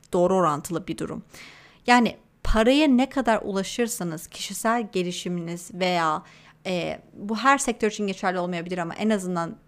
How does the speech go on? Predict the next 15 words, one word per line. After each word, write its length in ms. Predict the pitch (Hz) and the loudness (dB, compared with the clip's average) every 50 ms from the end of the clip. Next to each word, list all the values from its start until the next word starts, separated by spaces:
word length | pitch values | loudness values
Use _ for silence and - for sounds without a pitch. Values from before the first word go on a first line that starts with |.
| _ | _
World 340 | - 185 180 190 202 208 208 | -6 -2 0 2 2 2 2
Financial 440 | - 196 180 180 185 185 - 185 175 | 0 0 2 0 0 -2 -4 -6 -4
Group'un 420 | - 180 180 175 180 180 170 175 | -4 -4 -4 -4 -4 -6 -6 -8
konferansı 560 | 214 - - 185 170 - 185 170 175 175 - 185 | -6 -4 -2 -2 -2 0 -2 -4 -4 -4 -8 -10
için 200 | - - 185 175 | -8 -8 -6 -6
geçerliydi. 640 | 165 160 - - 165 160 160 165 165 165 175 175 175 - - - - - _ - | -6 -4 -2 0 0 0 0 -4 -6 -6 -6 -8 -8 -10 -18 -20 -20 -20 _ -16
Kişisel 440 | - - - - - 240 240 247 208 | -12 -12 -8 -2 2 2 2 2 2
gelişiminiz 640 | 202 190 190 185 - - 190 185 180 185 190 180 - | 0 -2 -2 -2 -4 -2 -2 -2 -2 -2 -4 -6 -6
ve 120 | 175 175 | -8 -8
kendi 480 | - - - 196 185 190 202 233 220 190 | -6 -4 -2 -2 0 0 0 0 0 2
değişiminiz 600 | 196 190 185 175 - - 180 180 180 196 208 - - _ - | 2 2 2 0 -2 -2 -2 -2 -2 -2 -4 -6 -8 _ 2
artmış 460 | - 190 180 180 - - 180 175 - | 4 4 4 2 -2 -8 -8 -8 -8
oluyor. 240 | - - - - - - - - _ _ _ _ _ _ - - - - - - - - - - - _ | -8 -8 -8 -8 -10 -12 -14 -20 _ _ _ _ _ _ -20 -20 -20 -20 -20 -20 -20 -20 -20 -20 -6 _
O 140 | - 302 302 | 6 8 8
yüzden 340 | 269 208 - - 131 139 | 8 8 4 2 -2 -2